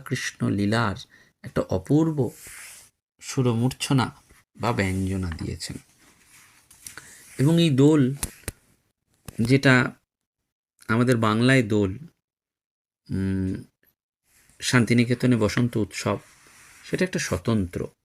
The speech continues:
ভারতবর্ষের বিভিন্ন প্রদেশে বিভিন্ন নামে বিভিন্ন রীতিতে পালিত হয়। আসামে অসমীয়া ভাষায় হোলির অন্য নাম ফাকুরা।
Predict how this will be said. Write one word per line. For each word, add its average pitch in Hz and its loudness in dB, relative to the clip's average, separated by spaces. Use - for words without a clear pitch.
ভারতবর্ষের 120 0
বিভিন্ন 147 -2
প্রদেশে 110 -2
বিভিন্ন 131 0
নামে 101 -2
বিভিন্ন 113 0
রীতিতে 95 -4
পালিত - -10
হয়। - -16
আসামে 113 0
অসমীয়া 165 2
ভাষায় 127 0
হোলির 107 4
অন্য 101 2
নাম 104 0
ফাকুরা। - 0